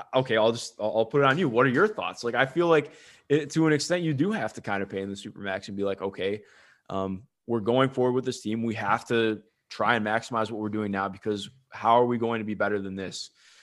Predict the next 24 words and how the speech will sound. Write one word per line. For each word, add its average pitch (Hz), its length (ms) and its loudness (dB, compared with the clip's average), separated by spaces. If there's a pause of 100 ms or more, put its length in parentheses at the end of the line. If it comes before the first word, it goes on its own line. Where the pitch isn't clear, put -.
(200)
And 120 80 -2
I 123 80 4
get 135 300 4
that 123 360 0
people 123 260 -4
will 117 100 -2
be 110 220 -4
like, 104 280 0
"Oh, 104 120 0
well, 101 160 0
that's 104 240 -2
a 110 40 -4
losing 107 300 -4
mentality." 107 380 0
I'm 113 80 -6
like, 113 180 -2
"No, 139 280 2
that's 139 200 0
just 151 220 -10
being 139 240 -4
realistic." 123 480 -4
Like, 104 160 -8
you 117 120 -6
have 117 440 4